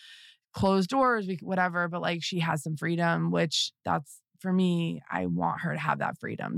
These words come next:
So yeah, I do think you have to have the ability to pivot, and you might see me in my business pivot a little bit here and there. And do I think I'll ever leave boutique land completely? No, I don't think so, 'cause I love it.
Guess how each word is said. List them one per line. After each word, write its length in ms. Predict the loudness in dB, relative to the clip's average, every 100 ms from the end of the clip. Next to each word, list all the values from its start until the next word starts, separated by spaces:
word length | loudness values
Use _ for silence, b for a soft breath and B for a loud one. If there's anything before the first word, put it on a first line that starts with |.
| 0
So 120 | 4
yeah, 200 | 6 4 2
I 100 | -4
do 200 | -4 -6
think 220 | -6 -4
you 100 | 0
have 220 | 0 0
to 100 | -2
have 420 | 0 2 2 0
the 120 | -2 -2
ability 440 | 2 2 2 0 -2 -4
to 180 | -2 -2
pivot, 400 | 2 2 4 2
and 300 | 2 2 2
you 240 | 2 4 6
might 300 | 4 2 -2
see 180 | 2
me 240 | 4 6 6
in 120 | 6
my 120 | 4
business 360 | 4 2 2 0
pivot 400 | 0 0 2 0 -8 _
a 80 | -2
little 180 | 0 0
bit 160 | 0 -4
here 280 | -2 2
and 140 | 2 2
there. 360 | 0 2 0 0
And 460 | 0 0 0 -2 -4
do 140 | -2 0
I 100 | 0
think 200 | -2 0
I'll 300 | 0 0 -4 _ _ _ _ _
ever 280 | 0 4 4
leave 340 | 4 2 0 2
boutique 340 | 0 2 4
land 220 | 4 4
completely? 640 | 2 0 0 0 0 0 0
No, 480 | 4 6 6 4 2
I 80 | 0
don't 160 | 0 -2
think 200 | -4 -2
so, 180 | -2 -2
'cause 120 | 0
I 100 | 0
love 240 | 2 0
it. 280 | 2 2 2